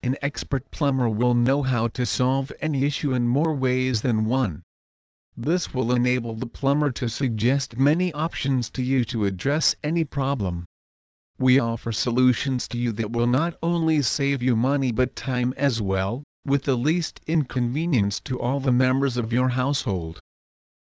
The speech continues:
Please remember that an experienced plumber Orange County can save you considerable money by giving you the right advice and recommending appropriate solutions for your plumbing trouble, instead of attempting trial and error methods.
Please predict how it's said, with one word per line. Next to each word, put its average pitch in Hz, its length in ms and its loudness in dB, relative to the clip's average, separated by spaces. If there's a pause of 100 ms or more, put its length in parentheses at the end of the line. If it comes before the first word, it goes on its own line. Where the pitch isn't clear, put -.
Please 147 360 2
remember 139 560 0
that 117 200 -2
an 117 160 2
experienced 135 800 -2
plumber 135 440 0
Orange 127 500 0
County 123 460 0
can 117 280 0
save 151 380 2
you 147 160 0
considerable 123 720 2
money 131 300 0
by 120 220 0
giving 131 400 0
you 131 200 4
the 131 120 0
right 117 280 0
advice 120 680 0
and 117 200 -2
recommending 127 760 0
appropriate 135 580 -2
solutions 120 680 0
for 139 200 -2
your 120 200 2
plumbing 123 500 0
trouble, 101 480 -2 (220)
instead 120 500 -2
of 120 140 -2
attempting 113 640 0
trial 123 460 0
and 123 260 -2
error 135 260 0
methods. 87 680 -2